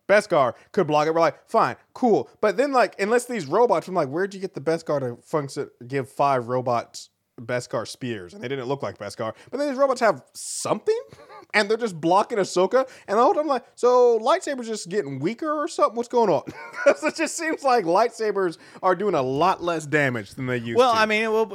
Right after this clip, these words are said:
Speaker 2: I mean, in the first, like, few, second scene, we see Ahsoka just cut through, like, solid stone.
Speaker 1: Mm,
Speaker 2: Like,
Speaker 1: yeah.
Speaker 2: like it ain't nothing with
Speaker 1: Yeah.
Speaker 2: her lightsabers.
Speaker 1: It, it, it, it, I need some clear, what can and can't a lightsaber do?
Speaker 2: Yeah.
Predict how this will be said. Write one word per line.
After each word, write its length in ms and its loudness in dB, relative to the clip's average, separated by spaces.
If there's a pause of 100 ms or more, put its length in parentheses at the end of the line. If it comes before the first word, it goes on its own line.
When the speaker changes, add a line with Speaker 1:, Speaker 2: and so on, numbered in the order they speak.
(120)
Speaker 2:
I 80 0
mean, 160 -2
in 100 -2
the 80 0
first, 300 -8
like, 240 -4 (180)
few, 320 -8 (120)
second 340 0
scene, 400 -6
we 140 -2
see 280 -6
Ahsoka 540 -4
just 200 -10
cut 280 -4
through, 260 -2
like, 240 0
solid 540 0
stone. 680 -4
Speaker 1:
Mm, 280 -2
Speaker 2:
Like, 140 2
Speaker 1:
yeah. 340 4
Speaker 2:
like 180 0
it 40 0
ain't 200 -4
nothing 500 -2
with 120 -4
Speaker 1:
Yeah. 180 4
Speaker 2:
her 20 0
lightsabers. 600 -6 (160)
Speaker 1:
It, 220 -2
it, 220 -2
it, 160 -4
it, 120 -10 (300)
I 120 2
need 220 -2
some 160 -8
clear, 320 0
what 460 0
can 440 0
and 120 -4
can't 300 -6
a 80 -8
lightsaber 600 -6
do? 220 -16
Speaker 2:
Yeah. 200 -10